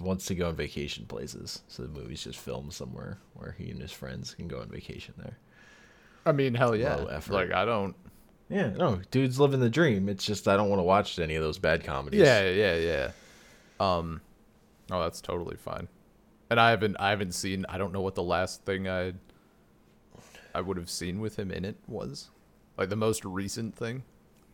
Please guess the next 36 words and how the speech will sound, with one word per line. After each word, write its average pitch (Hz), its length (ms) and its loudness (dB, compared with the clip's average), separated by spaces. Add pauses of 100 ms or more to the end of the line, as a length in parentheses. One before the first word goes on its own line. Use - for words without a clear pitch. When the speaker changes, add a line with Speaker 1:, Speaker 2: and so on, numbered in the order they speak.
(1120)
Speaker 2:
I, 82 380 2
I 80 40 2
don't 78 140 -4
know. - 160 -10 (540)
But 82 220 0 (440)
Speaker 1:
I 92 60 -4
mean, 85 140 -2
for 71 120 -10
me, 76 120 -6
it 58 140 -8
was 76 160 -10
probably 65 920 -10
Funny 67 380 -14
People. - 400 -16 (240)
I - 40 -20
probably 71 260 -14
haven't 65 280 -14
watched - 560 -12 (920)
anything 87 360 -10
since 90 280 -14
then. 98 280 -6 (400)
Speaker 2:
Hmm. 80 280 -4 (1080)
Um, 170 880 2 (1300)
Speaker 1:
I 101 60 0
Speaker 2:
is 104 80 0
he 127 80 2
Speaker 1:
didn't, 160 140 0
Speaker 2:
in 170 40 -4
Speaker 1:
'cause 107 120 2
I 110 80 6
didn't 104 260 2
watch 82 420 0
the 90 180 0
Hotel 95 480 0
Transylvania 95 760 0
movies 143 640 -2